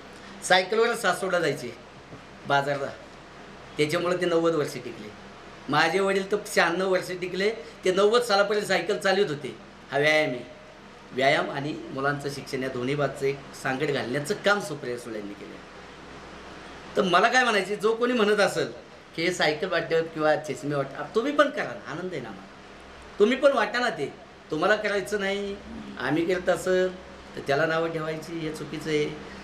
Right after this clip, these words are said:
सद्गुरूंना महाराज मंदिर बांधतात, ठीक आहे ना, समाजाचं एक चांगलं काम आहे. हे मंदिर म्हणजे हे स्कूल आहे सगळं. हे स्कूल, शाळा कुणाची आहे माहिती आहे का? ही बिघडल्यांची शाळा आहे. हे नारायण महाराज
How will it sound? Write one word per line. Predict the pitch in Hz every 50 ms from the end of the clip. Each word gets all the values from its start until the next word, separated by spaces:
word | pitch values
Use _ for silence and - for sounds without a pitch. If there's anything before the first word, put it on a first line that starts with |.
| - - - - -
सद्गुरूंना | - 151 147 147 170 170 175 170 175 180
महाराज | 170 156 156 165 165
मंदिर | 160 175 170 165 180 180
बांधतात, | 160 156 143 139 147 165 160 156 - - - - - - - - - - - - - - - - - - - - - - - - - - - - - - -
ठीक | 190 180
आहे | 160
ना, | 139 - -
समाजाचं | 151 160 151 160 165 180 185 180 202
एक | 202 208 208 208 - - -
चांगलं | - 165 170 175 196
काम | 190 160 151 123
आहे. | 104 104 - - - - - - - - - - - - - - - - -
हे | 160
मंदिर | 160 170 175 175 180 214 214
म्हणजे | 214 208 202 220
हे | 208
स्कूल | - - - 208 208
आहे | - 143 135
सगळं. | - 113 110 - - - - - - - - - - - - - -
हे | 160 165
स्कूल, | 160 175 170 185 202 214 208 - 147 143
शाळा | 170 160 175 196
कुणाची | 196 196 202 202 208 - 185
आहे | 180
माहिती | 175 175 - 139
आहे | 113 113
का? | 107 107 - - - - - - - - -
ही | 151
बिघडल्यांची | 147 156 160 160 185 180 185 202 196 196 202
शाळा | 156 165 151 135 131
आहे. | 117 107 104 107
हे | 120 139 151
नारायण | 147 139 139 147 170 180 170
महाराज | 160 143 139 156 180 180 - -